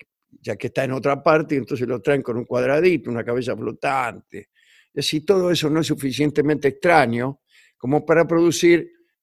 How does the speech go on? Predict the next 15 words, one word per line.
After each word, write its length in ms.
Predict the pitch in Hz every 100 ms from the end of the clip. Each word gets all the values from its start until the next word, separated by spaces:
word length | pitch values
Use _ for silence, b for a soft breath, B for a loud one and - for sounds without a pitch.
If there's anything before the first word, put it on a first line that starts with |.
| _ -
lo 280 | 139 139 139
que 220 | 139 143
Brecht 320 | 131 156 160
decía 400 | 135 160 180 147
que 100 | 131
era, 300 | 143 131 110 _ _ _ _ _
eh, 420 | 110 110 107 - _ _ _ _ _ _ _ _ _
que 200 | - 143
lo, 360 | 139 135 120 -
lo 500 | 101 - - 151 160
usual 400 | 151 - 226 214
se 160 | 175
convierte 400 | 147 147 165 147
en 80 | 143
asombroso. 880 | 131 - 127 123 117 95 82 87 78